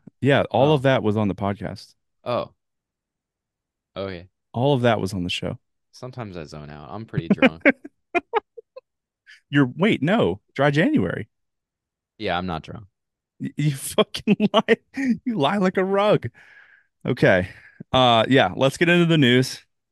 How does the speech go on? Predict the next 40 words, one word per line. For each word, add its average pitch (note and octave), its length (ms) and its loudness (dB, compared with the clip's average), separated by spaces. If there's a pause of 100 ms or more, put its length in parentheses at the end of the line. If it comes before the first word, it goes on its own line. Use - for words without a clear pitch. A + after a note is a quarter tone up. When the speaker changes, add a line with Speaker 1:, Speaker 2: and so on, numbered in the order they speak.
(760)
Speaker 1:
I've C3+ 160 4
got D#3 140 6
everything D3 340 2
in B2 100 2
chronological A#2 600 2
order G#2 420 2
except G#2 320 -4
for G#2+ 180 2
one G#2+ 260 4
thing. G#2 400 2 (300)
Uh, F2 420 -2 (720)
that G#2 160 -2
happened G#2 340 0
today. F2+ 300 -2
It's - 300 -8
my F#2 160 -4 (100)
second G#2+ 400 -6
to - 60 -8
last D#2 340 -8
thing. A2 220 -16 (1080)
Uh, G2+ 380 2 (320)
but C3 100 4
anyways, G#2+ 520 2 (800)
uh, A2 400 4
we'll A2 80 2
start E3 240 2
with G3 80 2
the D#3+ 60 -2
Seth D3 280 2
Rollins C3 380 4
injury G2+ 320 2
news. F2+ 480 -2
So G2+ 380 0
we G2+ 60 0
found B2 280 0
out B2 160 2
that A2 100 0
he G#2+ 80 -2
has G#2+ 240 0
a, G2 500 2